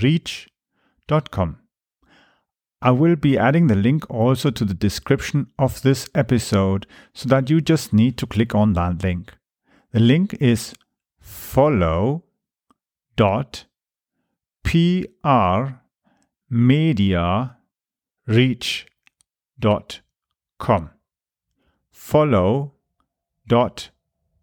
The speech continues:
P R media reach dot com.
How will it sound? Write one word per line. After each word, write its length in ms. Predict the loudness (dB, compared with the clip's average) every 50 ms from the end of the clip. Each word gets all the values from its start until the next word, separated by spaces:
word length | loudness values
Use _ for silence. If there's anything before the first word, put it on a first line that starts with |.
| _ _ _
P 340 | -4 0 0 0 0 0 -4 -6 -4
R 500 | 0 0 2 2 0 0 -2 -4 -6 -10 _ _ _ _ _ _ _ _ _ _ _
media 840 | -2 2 2 2 2 2 0 0 0 0 0 0 0 -2 -4 -8 -14 _ _ _ _ _ _ _ _ _ _ _ 0
reach 460 | 2 2 2 0 -2 -8 -12 -14 -18 _ _ _ _ _ _ _ _ _
dot 340 | -2 0 0 0 -2 -8 -18 -8
com. 320 | -2 -2 -2 -2 -2 -6